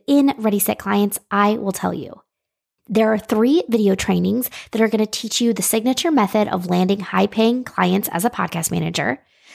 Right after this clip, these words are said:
You're gonna get a plug-and-play portfolio template so you can create an irresistible, client-attracting podcast management portfolio. You're going to get scripts to turn potential clients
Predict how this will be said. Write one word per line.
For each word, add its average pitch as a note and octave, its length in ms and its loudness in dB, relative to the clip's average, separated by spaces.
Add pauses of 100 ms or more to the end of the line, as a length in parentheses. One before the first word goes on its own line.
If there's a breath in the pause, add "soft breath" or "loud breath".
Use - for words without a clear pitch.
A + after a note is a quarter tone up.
(200 loud breath)
You're A3+ 140 2
gonna A#3 180 2
get A3 120 4
a A3 80 0
plug-and-play A#3+ 760 2
portfolio A3+ 560 2
template G3 520 0 (180 loud breath)
so - 160 -2
you A3 80 4
can A3 160 -4
create G#3 320 2
an F#3+ 160 -4
irresistible, A3+ 800 0 (220 loud breath)
client-attracting G#3 1000 0 (120)
podcast A3 400 -2
management F#3+ 460 0
portfolio. F3+ 760 0 (440 soft breath)
You're A#3+ 160 2
going B3+ 240 2
to - 100 -4
get G#3+ 240 0
scripts - 640 0 (220 loud breath)
to A#3 100 2
turn A3+ 460 0
potential A3 380 -2
clients A3 500 2